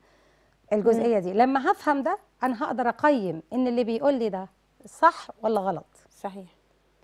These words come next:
Speaker 2: صحيح. وأعرف أسمعه ولا لأ.
Speaker 1: وأعرف أسمعه ولا لأ،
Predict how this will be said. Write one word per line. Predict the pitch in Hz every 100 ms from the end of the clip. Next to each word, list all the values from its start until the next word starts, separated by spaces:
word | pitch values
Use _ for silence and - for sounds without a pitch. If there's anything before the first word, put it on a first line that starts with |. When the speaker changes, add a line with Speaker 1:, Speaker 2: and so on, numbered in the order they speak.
| _
Speaker 2:
صحيح. | 202 190
وأعرف | 208 240 247 247
أسمعه | - 269 269
ولا | 226
لأ. | 226 277 -
Speaker 1:
وأعرف | 226 226 220
أسمعه | - - 214 202
ولا | 202 233
لأ، | 277